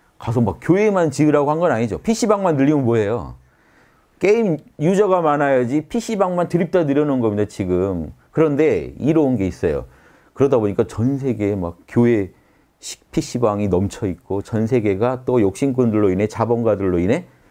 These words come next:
단일 시장화돼 있어요. 이때가 아주 좋은 때입니다. 그리고 유튜브가 나오고 인터넷이 나오고 스마트폰이 개발됐어요. 지금 전 지구가 같이, 이거 엠엠오알피지라고 합니다.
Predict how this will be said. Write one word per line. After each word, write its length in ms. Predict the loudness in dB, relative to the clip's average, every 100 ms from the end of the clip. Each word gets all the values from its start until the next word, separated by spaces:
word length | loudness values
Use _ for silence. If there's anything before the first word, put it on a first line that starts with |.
| _ -10
단일 340 | -2 0 0
시장화돼 520 | -2 -6 -4 -6 -6
있어요. 300 | -10 -12 -20 -20 _ _ _ _ _ _ _ -10
이때가 600 | -4 0 2 0 -2 -4
아주 200 | -6 -4
좋은 300 | -2 -4 -4
때입니다. 260 | -6 -6 -2
그리고 440 | 0 2 0 0 -16 _
유튜브가 520 | -6 -6 -6 -4 0 0
나오고 400 | 0 0 0 0
인터넷이 600 | -2 -4 -6 -6 -8 -10
나오고 240 | -8 -10
스마트폰이 680 | -8 -4 -4 -6 -8 -6 -4
개발됐어요. 640 | -6 -6 -6 -8 -12 -14 -14 _ -20 _ _
지금 400 | -6 0 0 0 -8 _ -4
전 260 | -2 0
지구가 540 | -2 -4 -4 -4 -4 -6 -12
같이, 640 | -10 -10 -10 -4 -4 -4 _ _ _ _ _
이거 140 | -4
엠엠오알피지라고 1120 | 0 2 2 2 2 2 0 -2 -8 -2 0 0
합니다. 380 | -2 -4 -6